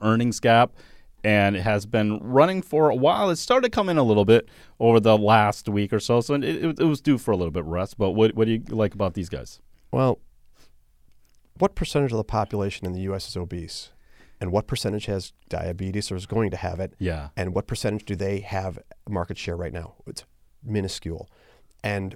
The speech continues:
Speaker 2: they have a better mousetrap than the other competitors. They, the earnings gap wasn't just an earnings gap. It was an earnings gap on seven point two million shares, which was the heaviest volume it's ever traded, I think,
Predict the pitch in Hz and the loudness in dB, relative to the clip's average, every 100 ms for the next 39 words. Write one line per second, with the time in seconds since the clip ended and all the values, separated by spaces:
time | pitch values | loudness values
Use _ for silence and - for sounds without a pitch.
0 | - - 101 113 120 139 123 123 107 101 | -8 -4 -2 0 0 0 -2 -2 -2 -4
1 | - 101 98 - - 95 95 92 98 101 | -6 -4 -6 -6 -8 -6 -6 -4 -6 -8
2 | - 135 95 90 90 90 - _ - - | -8 -6 -6 -6 -8 -10 -12 _ -20 -20
3 | _ _ _ 101 104 101 98 - - _ | _ _ _ -2 0 0 -2 -8 -20 _
4 | _ _ - - _ - 104 - 147 170 | _ _ -20 -20 _ -6 -4 2 4 4
5 | 139 110 104 95 - - _ - - 131 | 0 -2 -4 -4 -8 -12 _ -8 -4 -4
6 | 160 - 110 117 104 - 87 - 101 113 | -4 0 2 2 0 -4 -10 -6 0 2
7 | 190 143 113 101 95 - 104 127 - - | 4 2 0 -2 -2 -2 0 0 -2 -4
8 | - 117 104 98 - 107 95 92 - 95 | 0 2 2 0 -2 -2 -2 -4 -6 -8
9 | 95 113 123 117 101 101 92 90 92 90 | -4 -2 -2 -2 -4 -4 -4 -6 -6 -6
10 | - 92 82 69 - 85 | -6 -6 -6 -10 -12 -12